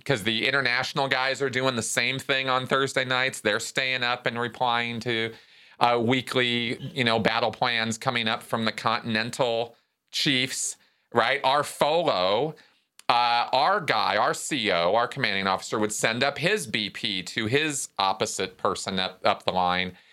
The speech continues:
and they would have their own version of a Stat Ev where they would have to respond to us. So, you know, they weren't telling the orgs what to do. They were telling us what to do. So they would have their own parallel,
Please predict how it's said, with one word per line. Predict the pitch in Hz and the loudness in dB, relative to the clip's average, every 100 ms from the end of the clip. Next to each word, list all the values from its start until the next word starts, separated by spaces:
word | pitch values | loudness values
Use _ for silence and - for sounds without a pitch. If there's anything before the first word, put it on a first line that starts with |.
| - _ | -20 _
and | 120 113 113 | 0 0 0
they | 123 139 | 0 2
would | 135 120 | 2 0
have | 127 131 131 | 2 2 2
their | 135 185 175 | 2 2 2
own | 110 98 | 2 0
version | 95 92 90 | 2 0 0
of | 95 | 0
a | 92 | -2
Stat | - 107 92 | 0 0 0
Ev | 92 90 92 | 0 0 0
where | 101 | 0
they | 95 110 | 0 0
would | 104 | 0
have | 101 101 | 0 -2
to | - | -2
respond | 95 101 - 95 95 104 | -2 -2 2 4 4 0
to | 135 | 0
us. | - 180 220 - - - _ _ _ _ - - _ _ _ | 0 0 -4 -6 -10 -12 _ _ _ _ -20 -20 _ _ _
So, | - - 165 139 131 127 | -8 0 2 4 4 2
you | 139 | 2
know, | 127 | 2
they | 123 | 2
weren't | 156 139 120 | 2 0 0
telling | 135 127 110 | 0 0 0
the | 107 | 2
orgs | 135 208 147 | 4 2 2
what | 131 113 | 0 0
to | |
do. | 107 107 | 0 0
They | 110 127 | 2 2
were | |
telling | 131 120 113 | 2 2 2
us | 165 233 - | 2 -2 -2
what | 104 - | -2 -2
to | 98 | -4
do. | 87 80 | -2 -2
So | - 131 117 | 0 2 2
they | 131 180 | 2 2
would | 180 123 | 0 2
have | 120 123 120 | 2 0 0
their | 143 143 | 0 2
own | 175 180 143 | 0 0 -4
parallel, | - 123 101 95 92 92 90 | -2 0 2 2 2 0 -2